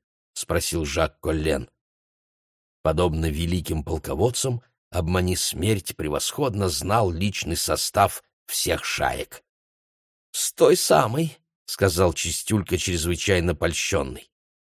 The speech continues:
«Красивая женщина», — сказал Жак Коллен, умевший отлично управлять этими страшными человекоподобными машинами.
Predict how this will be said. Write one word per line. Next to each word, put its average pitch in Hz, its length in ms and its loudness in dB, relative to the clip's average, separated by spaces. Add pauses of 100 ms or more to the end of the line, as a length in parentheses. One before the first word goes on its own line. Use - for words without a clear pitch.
(320)
«Красивая 80 640 2
женщина», — 80 680 0 (420)
сказал 90 520 4
Жак 85 340 4
Коллен, 87 520 2 (300)
умевший 151 640 2
отлично 143 640 0
управлять 87 600 2
этими 90 360 0
страшными 95 800 2 (280)
человекоподобными 90 1160 4
машинами. 82 680 0